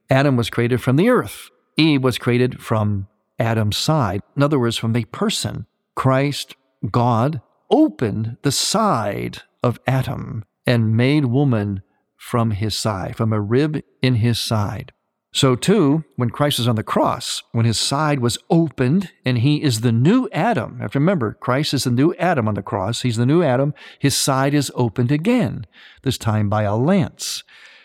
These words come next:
And what comes out of his side, what flows, and again, it's in the details, it flowed. See, a dead body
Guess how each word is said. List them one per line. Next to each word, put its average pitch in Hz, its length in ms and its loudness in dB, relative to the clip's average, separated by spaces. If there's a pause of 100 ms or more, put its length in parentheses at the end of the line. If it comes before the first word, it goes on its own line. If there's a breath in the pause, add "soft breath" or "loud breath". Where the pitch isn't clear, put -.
(140 loud breath)
And 107 220 0
what 139 240 0
comes 147 300 -2
out 139 160 0
of 135 80 -2
his 127 120 -2
side, 139 400 0
what 143 140 0
flows, 147 800 0
and 123 120 0
again, 120 220 0
it's 110 140 -4
in 131 40 0
the 143 80 2
details, 135 640 -2 (120)
it 127 180 0
flowed. 151 880 0 (480)
See, 143 440 0 (100)
a 131 80 0
dead 160 320 0
body 117 360 2